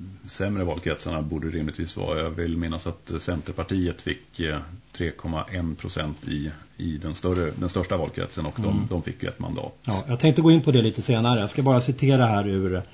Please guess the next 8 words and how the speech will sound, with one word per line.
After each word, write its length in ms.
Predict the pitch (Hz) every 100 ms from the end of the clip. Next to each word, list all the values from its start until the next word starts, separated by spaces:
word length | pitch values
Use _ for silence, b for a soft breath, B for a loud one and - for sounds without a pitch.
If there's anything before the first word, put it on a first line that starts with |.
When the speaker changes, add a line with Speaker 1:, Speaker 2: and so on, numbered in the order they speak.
| B B B B
Speaker 2:
ur 160 | 117 110
D 240 | 120 110
N 140 | 120 104
också. 320 | 98 - 98
Det 120 | 110
står 260 | - 107 104
så 120 | 117
här: 400 | 113 123 95